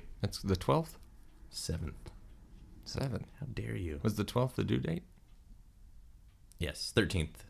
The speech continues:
Speaker 2: Thirteenth or twelfth, thirteenth or fourteenth, somewhere in there was the due date.
Speaker 1: Maybe the twelfth was the other baby.
Speaker 2: Allison kept trying to change the due date for whatever reason. <laughs> Like, why does it matter?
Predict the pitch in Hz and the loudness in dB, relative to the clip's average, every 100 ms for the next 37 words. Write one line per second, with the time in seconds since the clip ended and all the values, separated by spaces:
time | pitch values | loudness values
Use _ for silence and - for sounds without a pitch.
0 | - - 87 - 82 - 101 - - - | -16 -4 -2 -2 -2 0 0 -2 -4 2
1 | 92 87 82 82 80 76 - - - - | 4 4 2 2 0 -2 -4 -6 -4 -4
2 | 82 80 - 78 78 - - 80 73 - | -2 -2 -4 -6 -8 -10 -8 -4 -4 -2
3 | - - 120 131 117 90 - 98 92 95 | -4 -2 2 4 6 4 2 2 2 0
4 | 90 90 90 90 92 95 90 - - - | 0 2 0 0 -2 -2 -4 -6 -8 4
5 | 98 92 92 87 - 92 82 80 - 98 | 6 8 6 4 6 6 6 4 6 8
6 | 92 87 73 78 71 64 64 - - - | 8 6 2 2 4 2 0 -4 -12 -6
7 | - - - - - - - - 80 76 | -4 -4 -6 -6 -10 -10 -6 -4 -4 -4
8 | 78 - 311 - - - - - - - | 0 2 6 6 6 -6 -14 -16 -14 -12
9 | - 98 - 90 117 113 101 110 117 | -8 -6 0 4 4 4 2 2 4